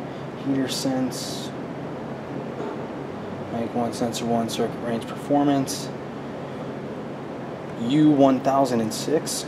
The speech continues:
knock sensor bank one, no communication. And P zero forty-eight C exhaust pressure control valve position. Uh, that's probably a seized control valve.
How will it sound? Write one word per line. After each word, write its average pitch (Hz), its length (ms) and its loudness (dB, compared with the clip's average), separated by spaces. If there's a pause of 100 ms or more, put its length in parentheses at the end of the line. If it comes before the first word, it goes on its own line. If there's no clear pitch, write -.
knock 120 260 6
sensor 123 360 0
bank 117 340 0
one, 127 280 4
no 120 140 4
communication. 123 920 2 (2000)
And 107 440 -2 (640)
P 139 220 -2
zero 120 320 4
forty-eight 117 680 2 (280)
C 120 520 0
exhaust 113 500 4
pressure 120 260 2
control 120 380 4
valve 117 220 4
position. 117 440 -2 (560)
Uh, 123 220 2
that's 131 180 6
probably 120 560 4
a 110 60 2
seized 123 600 4 (2500)
control 120 420 8
valve. 113 460 6